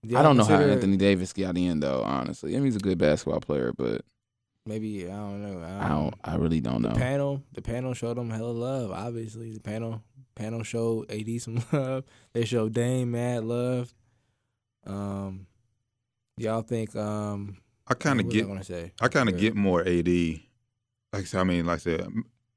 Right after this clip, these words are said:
Speaker 3: I agree with both y'all. A D and Dame both shouldn't have made it.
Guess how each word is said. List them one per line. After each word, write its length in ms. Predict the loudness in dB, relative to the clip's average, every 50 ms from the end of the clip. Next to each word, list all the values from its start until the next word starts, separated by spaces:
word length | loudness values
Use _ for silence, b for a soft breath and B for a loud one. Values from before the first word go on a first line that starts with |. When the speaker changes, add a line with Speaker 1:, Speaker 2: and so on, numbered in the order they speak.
| _ _ _ _ _ _ -4
Speaker 3:
I 100 | 0 0
agree 180 | 2 2 2 2
with 120 | 2 2
both 140 | 0 0 0
y'all. 120 | -2 -2 0
A 120 | 0 2
D 220 | 2 2 2 2 2
and 120 | 2 0
Dame 440 | 0 0 0 0 0 0 -2 -4 -6 -10 _ _ _ _ _ -2
both 180 | 0 0 0 0
shouldn't 200 | -2 -4 -4 -4
have 40 | -4
made 240 | -4 -4 -4 -6 -8
it. 120 | -12 -18